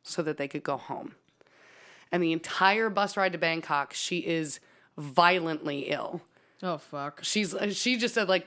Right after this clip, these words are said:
Speaker 1: I don't know, like, brown water, and I don't even know what was coming out of my body. And, like,
Speaker 2: Yeah.
Speaker 1: I mean, honestly, if you were confronted with
Speaker 2: I
Speaker 1: just,
Speaker 2: mean
Speaker 1: like, a sewage wave
Speaker 2: Yeah.
Speaker 1: and you're th-,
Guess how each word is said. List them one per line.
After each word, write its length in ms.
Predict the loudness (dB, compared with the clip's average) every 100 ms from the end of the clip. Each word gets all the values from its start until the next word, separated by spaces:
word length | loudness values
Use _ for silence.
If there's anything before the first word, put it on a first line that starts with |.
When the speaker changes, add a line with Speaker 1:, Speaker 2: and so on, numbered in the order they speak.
| -2
Speaker 1:
I 120 | -2
don't 120 | 0
know, 120 | 0 -2
like, 260 | -6 -8
brown 480 | -4 -2 0 -2 -2
water, 360 | 0 0 0 -2
and 240 | -2 -6
I 120 | -4
don't 140 | -4 -4
even 340 | -4 -4 -2
know 180 | -2 -2
what 160 | -2
was 120 | -4 -8
coming 200 | -8 -6
out 100 | -6
of 60 |
my 100 | -4
body. 380 | -4 -6 -8 -14 -16 -20 -20 -20 _ _ -2
And, 120 | 2
like, 200 | 2 0
Speaker 2:
Yeah. 100 | 0
Speaker 1:
I 60 | 2
mean, 160 | 2
honestly, 540 | 2 2 0 0 0 -2
if 120 | -2
you 80 | -2
were 100 | -2
confronted 440 | -4 -2 -2 -2
with 280 | -2 -2 -4
Speaker 2:
I 80 | -4
Speaker 1:
just, 120 | 0 0
Speaker 2:
mean 80 |
Speaker 1:
like, 120 | 0 0
a 60 |
sewage 400 | 0 0 0 0
wave 440 | 0 2 0 -4 -8 _ _ _ -2
Speaker 2:
Yeah. 260 | 2 2 0 _
Speaker 1:
and 160 | 2 4
you're 180 | 2 0
th-, 140 | -4